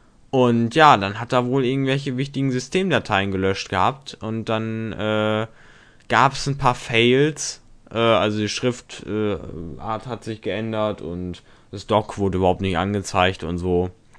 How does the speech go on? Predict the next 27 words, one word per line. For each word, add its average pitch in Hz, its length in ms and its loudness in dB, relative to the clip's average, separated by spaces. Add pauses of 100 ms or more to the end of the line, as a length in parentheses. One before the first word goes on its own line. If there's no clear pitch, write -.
(160)
War 98 180 0
irgendwie 107 220 -2
schon 120 240 -2
so 113 80 -4
ein 107 100 -2
bisschen 98 560 -4 (640)
ärgerlich. 117 580 2 (760)
Hab 110 140 -2
ich 110 80 0
gesagt, 104 300 -2
gut, 120 280 -2 (500)
setz 110 280 -2
ich 107 100 -10
das 104 160 -6
MacBook 107 420 -2
jetzt - 220 -4
komplett 107 360 -2
neu 101 200 0
auf 107 320 2
oder 113 200 -2
so. 113 360 -2 (500)
Hab 107 160 -4
die 110 80 -2
Installation, 113 880 0
äh, 107 460 4 (680)
<clears throat> 113 380 2 (1200)
äh, 104 640 4